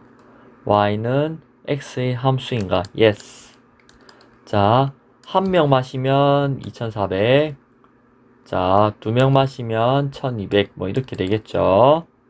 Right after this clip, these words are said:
자, 이와 같이 식으로 나타낼 수가 있겠죠.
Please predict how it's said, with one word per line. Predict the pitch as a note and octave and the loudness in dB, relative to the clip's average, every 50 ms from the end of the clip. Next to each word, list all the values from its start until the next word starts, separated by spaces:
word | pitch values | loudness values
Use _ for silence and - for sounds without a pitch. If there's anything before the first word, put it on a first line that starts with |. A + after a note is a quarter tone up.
| _ _ _ _ | _ _ _ _
자, | - G2+ - - - _ _ _ _ _ _ _ _ _ - | -6 -6 -6 -6 -8 _ _ _ _ _ _ _ _ _ -8
이와 | - G#2+ G#2+ A2 | -2 0 2 2
같이 | A2 A2 - - - - C3 C#3+ D3+ D#3+ E3 D#3+ - _ - _ _ | 2 0 -2 -6 -6 -2 0 0 0 0 -2 -6 -12 _ -20 _ _
식으로 | - - - G3 F#3+ F#3+ E3+ | -14 -4 0 2 2 4 4
나타낼 | C3 B2 C#3 C#3 - C#3 A2+ G#2 | 2 2 0 -2 -2 -6 -6 -6
수가 | G2 - - G2+ G2 F#2+ | -6 -6 -6 -4 -4 -4
있겠죠. | F#2 - A2+ - - - - F#2+ F2+ | -4 -6 -8 -8 -6 -4 -4 -4 -4